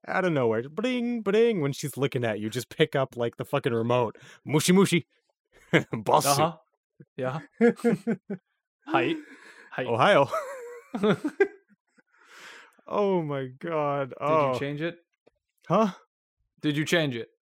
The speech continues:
Speaker 1: Yes, I just changed it.
Speaker 2: I'm checking out your pro-
Speaker 1: Ooh.
Speaker 2: Either way, all right. Well,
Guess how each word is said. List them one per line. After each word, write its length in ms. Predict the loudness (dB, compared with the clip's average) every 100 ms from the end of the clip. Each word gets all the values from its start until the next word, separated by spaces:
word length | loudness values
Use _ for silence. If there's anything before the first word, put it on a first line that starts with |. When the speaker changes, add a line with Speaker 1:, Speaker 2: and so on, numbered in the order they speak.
| -2
Speaker 1:
Yes, 300 | 2 2 -2
I 80 | -8
just 240 | -8 -12
changed 360 | -14 -14 -16 -18
it. 140 | -20 _ _
Speaker 2:
I'm 160 | -8 -6
checking 320 | 0 0 0
out 80 | 0
your 120 | 0
pro- 800 | -2 -10 _ _ _ _ _ 0
Speaker 1:
Ooh. 40 | 4
Speaker 2:
Either 140 | 4
way, 160 | 4 4
all 160 | 6
right. 200 | 4 2
Well, 300 | 2 2 0